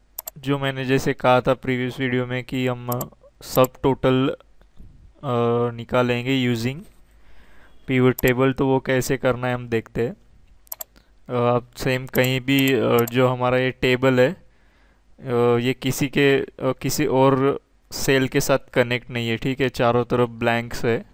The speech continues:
ठीक है। तो हम यहाँ किसी भी एक सेल में क्लिक करके एक, अ, pivot table के लिए शॉर्ट की है Alt एन वी, या फिर आप, अ, इंसर्ट में जाके pivot table कर सकते हैं,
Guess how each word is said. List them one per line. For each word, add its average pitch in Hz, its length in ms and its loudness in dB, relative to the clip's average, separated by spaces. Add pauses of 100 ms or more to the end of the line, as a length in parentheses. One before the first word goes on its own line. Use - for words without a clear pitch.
(240)
ठीक 123 140 -8
है। 131 160 -8 (680)
तो 120 80 -2
हम 120 200 -6
यहाँ 123 460 0
किसी 139 260 -2
भी 135 140 -2
एक 135 260 -2
सेल 131 280 -2
में 135 360 -4 (720)
क्लिक 131 220 -4 (100)
करके 123 340 0
एक, - 400 -10
अ, 127 260 0 (160)
pivot 131 220 2 (100)
table 131 300 0
के 139 100 -6
लिए 127 160 -2
शॉर्ट 120 440 0
की 131 200 -6
है 117 240 -4 (680)
Alt 127 280 2
एन 123 280 -6
वी, 143 360 -4
या 127 140 4
फिर 135 280 0
आप, 135 260 0
अ, 135 240 2
इंसर्ट 131 640 -2
में 127 140 -4
जाके 123 320 -2
pivot 123 340 -2
table 113 420 -2
कर 113 140 -4
सकते - 400 -14
हैं, - 120 -20